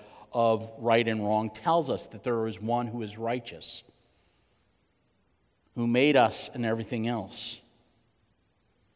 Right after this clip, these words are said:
The created reality is God revealing himself, demonstrating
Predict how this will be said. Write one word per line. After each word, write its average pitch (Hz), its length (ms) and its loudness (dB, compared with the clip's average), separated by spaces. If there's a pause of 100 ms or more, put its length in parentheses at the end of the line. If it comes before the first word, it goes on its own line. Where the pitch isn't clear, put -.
(600)
The 120 100 -4
created 165 1080 4 (320)
reality 151 920 6 (120)
is 185 600 10 (300)
God 165 680 10
revealing 156 640 4
himself, 143 600 2
demonstrating 160 1040 4